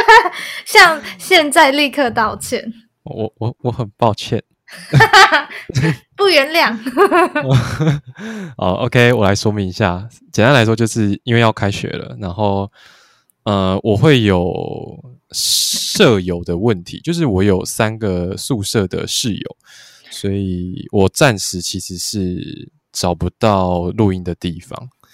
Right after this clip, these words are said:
Speaker 2: 然后因为这样子，所以我有跟那个 Joe 讨论过了。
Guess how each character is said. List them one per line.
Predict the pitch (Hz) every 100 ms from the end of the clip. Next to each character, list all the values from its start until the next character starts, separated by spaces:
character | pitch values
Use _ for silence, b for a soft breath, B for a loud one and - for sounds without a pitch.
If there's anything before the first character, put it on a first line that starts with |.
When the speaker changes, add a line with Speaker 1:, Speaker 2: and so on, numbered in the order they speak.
| _ _ _ _ _
Speaker 2:
然 | 98
后 | 117 139 127 113 104 -
因 | 139
为 | 143 135
这 | 123
样 | 110
子， | 101 85
所 | - 101
以 | 95
我 | 92 92
有 | 92 87 85 139 _ _ _
跟 | 113 107
那 | 104
个 | 98 92 80 69 - -
Joe | 107 98
讨 | 95 87
论 | 87
过 | 85 -
了。 | -